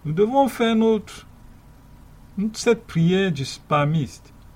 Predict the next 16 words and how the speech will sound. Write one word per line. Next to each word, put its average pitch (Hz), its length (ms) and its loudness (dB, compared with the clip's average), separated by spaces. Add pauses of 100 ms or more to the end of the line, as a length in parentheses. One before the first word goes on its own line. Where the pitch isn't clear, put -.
(120)
Ouvre 226 240 -2
mes 165 140 2
yeux 143 340 0
pour 135 160 -12
que 170 140 -6
je 127 100 -8
contemple 127 560 -6
les 113 80 -8
merveilles 113 480 -8
de 104 80 -12
ta 101 240 -14
loi. » 101 280 -14 (460)
Psaume 165 360 -2
cent 156 240 -6
dix-neuf, 123 400 -10
dix-huit. 101 360 -16